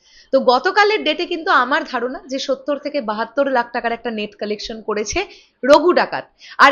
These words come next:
এই সত্তর বাহাত্তর লাখ টাকার নেট কালেকশনের মাধ্যমেই রঘু ডাকাত পৌঁছে গেল কিন্তু ন কোটি টাকার ক্লাবে। প্রথম আট দিনে ন কোটি টাকার ব্যবসা, এটা আমার ধারণা,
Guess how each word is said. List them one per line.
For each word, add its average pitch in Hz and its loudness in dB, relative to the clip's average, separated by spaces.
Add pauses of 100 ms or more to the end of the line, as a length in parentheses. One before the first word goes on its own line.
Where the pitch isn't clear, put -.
এই 339 2
সত্তর 381 -2
বাহাত্তর 370 0
লাখ 339 0
টাকার 330 -2
নেট 262 -2
কালেকশনের 302 -4
মাধ্যমেই 220 -2 (280)
রঘু 269 6
ডাকাত 427 2
পৌঁছে 320 -4
গেল 269 0
কিন্তু 269 -8 (260)
ন 330 4
কোটি 320 -2
টাকার 285 0
ক্লাবে। 208 2 (520)
প্রথম 320 0 (100)
আট 277 4
দিনে 226 -6 (340)
ন 254 0 (220)
কোটি 381 -2
টাকার 330 -2
ব্যবসা, 240 -4 (300)
এটা 294 2
আমার 277 4
ধারণা, 240 0